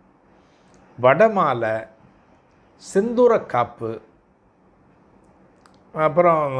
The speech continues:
துளசி மாலை, இதெல்லாம் ரொம்ப விசேஷம் இருக்கு ஆஞ்சநேயருக்கு. ஆஞ்சநேயரே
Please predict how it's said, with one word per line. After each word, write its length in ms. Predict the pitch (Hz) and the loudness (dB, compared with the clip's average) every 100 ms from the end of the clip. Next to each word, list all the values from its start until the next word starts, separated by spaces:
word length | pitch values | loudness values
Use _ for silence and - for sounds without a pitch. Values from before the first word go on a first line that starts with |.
| 127 123 | -4 -4
துளசி 360 | 123 147 143 156 | -2 0 -2 -4
மாலை, 340 | 139 131 131 139 143 | -2 0 0 0 -2
இதெல்லாம் 320 | 170 247 208 | -2 0 0
ரொம்ப 160 | 208 | 0
விசேஷம் 540 | 190 135 185 - 143 123 | -2 -2 -6 -8 -10 -12
இருக்கு 280 | 107 - - _ _ _ _ _ _ _ - | -12 -14 -20 _ _ _ _ _ _ _ -8
ஆஞ்சநேயருக்கு. 680 | 135 123 131 117 95 - - _ _ _ _ _ _ _ _ _ _ _ _ _ _ _ _ _ _ _ - | -6 -2 -2 -4 -8 -16 -20 _ _ _ _ _ _ _ _ _ _ _ _ _ _ _ _ _ _ _ -4
ஆஞ்சநேயரே 800 | 143 180 - 208 208 202 226 | -4 -2 0 2 4 4 4